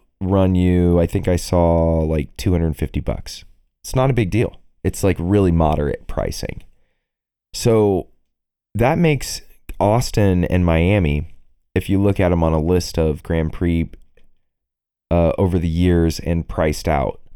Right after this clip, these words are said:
um, I mean, like, Miami is, like, about ninety,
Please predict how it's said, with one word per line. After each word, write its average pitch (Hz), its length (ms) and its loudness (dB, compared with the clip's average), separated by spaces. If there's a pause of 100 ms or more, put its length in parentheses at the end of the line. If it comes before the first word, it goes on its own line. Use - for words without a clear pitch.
(600)
um, 87 560 2
I 101 60 2
mean, 101 260 2
like, 90 380 0
Miami 101 580 2
is, 104 340 -2
like, 95 240 2
about 98 460 2 (220)
ninety, 98 520 2